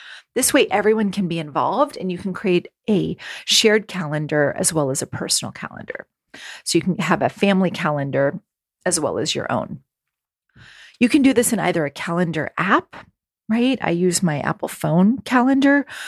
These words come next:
or on a paper calendar if that works better for you. And then you can take a photo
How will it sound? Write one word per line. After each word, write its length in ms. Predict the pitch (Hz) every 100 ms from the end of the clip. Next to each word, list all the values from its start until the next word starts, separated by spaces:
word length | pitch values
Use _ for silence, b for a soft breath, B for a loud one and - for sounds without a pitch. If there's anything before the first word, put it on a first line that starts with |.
| B B
or 140 | 196
on 100 | 180
a 60 | 135
paper 360 | - 170 226
calendar 720 | 233 - 233 240 226 233 233 -
if 120 | -
that 180 | - 151
works 220 | 156 -
better 340 | - 151 160 214
for 160 | -
you. 340 | 240 240 247 247 B B B -
And 140 | 180
then 100 | 170
you 80 | 160
can 140 | 190
take 240 | 185 190 -
a 20 |
photo 640 | - - 151 170 180 214